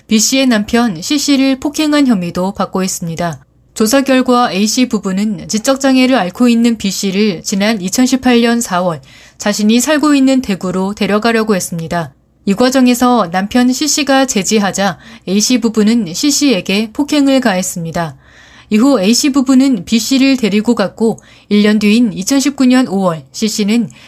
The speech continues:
A씨 부부가 아내를 데리고 간 이후 연락이 되지 않는다고 경찰에 실종 신고했습니다. 추적에 나선 경찰은 A씨 부부를 찾아가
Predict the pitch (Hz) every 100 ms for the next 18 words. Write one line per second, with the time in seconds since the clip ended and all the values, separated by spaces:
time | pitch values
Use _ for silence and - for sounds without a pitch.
0 | - 185 233 240 269 262 277 254 254 254
1 | 180 214 233 240 233 202 214 247 240 233
2 | 185 185 220 185 175 208 240 269 240 226
3 | 226 170 190 196 175 170 190 202 - 190
4 | 180 202 190 180 - 285 285 285 269 240
5 | 190 - 165 165 170 143 - - - -
6 | - 302 320 320 294 285 285 262 208 196
7 | 208 214 226 175 208 214 269 247 254 247
8 | 247 214 190 175 185 190